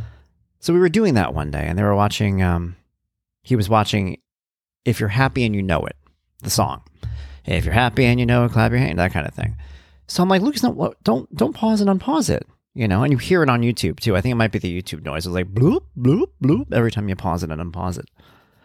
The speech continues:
I was like, "No, no, no, no, let's watch it. Come on, we like this song. If you're happy," and I start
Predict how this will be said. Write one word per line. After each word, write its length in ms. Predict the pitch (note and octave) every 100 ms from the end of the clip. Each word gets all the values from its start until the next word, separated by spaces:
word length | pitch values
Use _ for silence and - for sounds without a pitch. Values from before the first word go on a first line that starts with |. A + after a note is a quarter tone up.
| _
I 20 | F3+
was 80 |
like, 80 | G3+
"No, 100 | A#3+
no, 140 | C#4 C#4+
no, 160 | C#4+
no, 120 | C4
let's 160 | G3+ G3
watch 320 | A3 C#4 -
it. 240 | F#2 - _ _ - - -
Come 160 | - C#4
on, 120 | A3
we 80 | C#4
like 160 | F#4
this 120 | -
song. 360 | - F#2 B1 - _ _ _ -
If 240 | D#2 D#2+
you're 100 | D#2+
happy," 380 | B2 C3 - C3
and 120 | -
I 120 | F#2+
start 440 | G#2+ - F#2+ F#2+